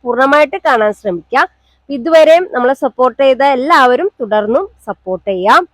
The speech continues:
പിന്നെ എൻ്റെ വീഡിയോ, ആ, പുതുതായിട്ട് കാണുന്നവരെല്ലാവരും ഇഷ്ടപ്പെടുന്നുണ്ടെങ്കിൽ സബ്സ്ക്രൈബ് ചെയ്യാൻ മറക്കരുത്.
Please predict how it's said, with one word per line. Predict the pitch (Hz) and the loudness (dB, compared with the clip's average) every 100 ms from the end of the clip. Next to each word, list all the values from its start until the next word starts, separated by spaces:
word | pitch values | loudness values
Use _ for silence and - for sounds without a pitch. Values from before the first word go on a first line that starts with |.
| - | -8
പിന്നെ | 220 | -4
എൻ്റെ | 226 233 | -2 -4
വീഡിയോ, | 247 233 226 262 | -4 -4 0 2
ആ, | 311 233 220 220 | 2 0 0 0
പുതുതായിട്ട് | 220 220 220 240 240 269 | -2 -2 -2 0 0 0
കാണുന്നവരെല്ലാവരും | 277 240 240 254 190 233 240 233 240 302 - | 0 0 0 0 0 2 2 2 0 -4 -8
ഇഷ്ടപ്പെടുന്നുണ്ടെങ്കിൽ | - 302 330 320 311 269 240 233 294 415 _ _ _ - | -12 -4 0 2 2 0 0 0 0 0 _ _ _ -10
സബ്സ്ക്രൈബ് | 233 - 349 359 | -8 0 0 0
ചെയ്യാൻ | 302 320 294 | -2 0 2
മറക്കരുത്. | 269 226 220 220 208 190 339 | 2 0 0 -2 -2 -2 -4